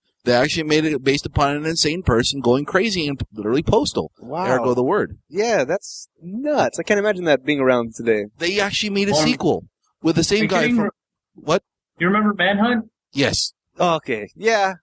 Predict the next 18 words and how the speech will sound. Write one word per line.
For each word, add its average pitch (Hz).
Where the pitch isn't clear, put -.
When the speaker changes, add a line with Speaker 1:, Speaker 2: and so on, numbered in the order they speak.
Speaker 3:
Oh, 262
Speaker 2:
Ah. 190
Speaker 3:
man, 127
I 139
was 143
waiting 131
for 117
Manhunt 113
too. 113
Speaker 1:
Yeah. 110
Speaker 2:
That's, 165
that's, 165
that's 165
a 147
sick 160
Speaker 1:
If 127
Speaker 2:
game. 127
Speaker 1:
you 95